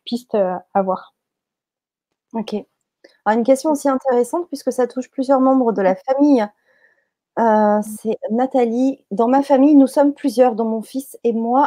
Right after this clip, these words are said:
Speaker 2: à ne pas avoir de dents définitives en bas à gauche, au niveau de la deuxième prémolaire. Y a-t-il une signification ? »
Speaker 1: Alors oui,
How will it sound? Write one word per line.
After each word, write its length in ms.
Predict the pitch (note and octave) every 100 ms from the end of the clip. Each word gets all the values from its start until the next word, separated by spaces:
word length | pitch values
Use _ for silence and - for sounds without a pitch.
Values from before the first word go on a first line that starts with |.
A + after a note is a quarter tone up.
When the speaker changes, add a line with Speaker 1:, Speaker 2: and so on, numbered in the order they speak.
| -
Speaker 2:
à 80 |
ne 100 | A3
pas 240 | G#3+ C4 C4
avoir 360 | G#3+ A#3+ B3 -
de 140 | F#3+
dents 220 | G3 B3+
définitives 680 | C4+ A#3 - G3 - - C4+ -
en 120 | G3+
bas 320 | G#3 A3+ G#3+ _ _ _ -
à 100 | G3
gauche, 340 | F#3+ G3 E4 B3
au 60 |
niveau 260 | G#3 G3 G3+
de 100 | F#3
la 120 | E3
deuxième 340 | E3 G#3+ A3+
prémolaire. 920 | G#3+ - G3 F#3+ F3+ D#3+ F3+ E4 - _ _ _ _ -
Y 80 | G#3+
a-t-il 400 | G#3+ - D4+ D#4
une 200 | - G3
signification ? » 920 | F3 - C#4 B3+ B3+ A3+ G3+ - G3 G#3+ _ _ _ _ _ _ _ _ _ _ _ _ _ _ - _ _ _ _ _ -
Speaker 1:
Alors 160 | B3+
oui, 100 | A3+